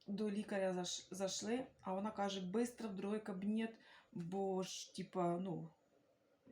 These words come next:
ну, запалення чи флюс, чи що там таке, ну, з-, зібралося на півщоки аж". Боже, як люди розкричалися, що пройшов без очереді.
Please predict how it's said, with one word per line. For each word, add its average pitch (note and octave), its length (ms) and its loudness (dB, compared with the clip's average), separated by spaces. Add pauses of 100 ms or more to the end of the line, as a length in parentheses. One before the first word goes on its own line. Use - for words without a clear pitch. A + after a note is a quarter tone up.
(260)
ну, F3+ 220 2
запалення F#3 520 4
чи - 140 -4
флюс, A3+ 540 -4
чи - 140 -4
що G3+ 120 0
там F#3 200 -2
таке, F3+ 340 0
ну, F#3 140 2
з-, F3 140 -6
зібралося G3 600 0
на F#3 100 0
півщоки F#3 640 0
аж". - 260 -4 (1120)
Боже, C4 280 2
як B3+ 120 2
люди B3 200 2
розкричалися, A#3 800 0
що F4+ 300 0
пройшов C#4 420 0
без C4 220 0
очереді. B3+ 680 2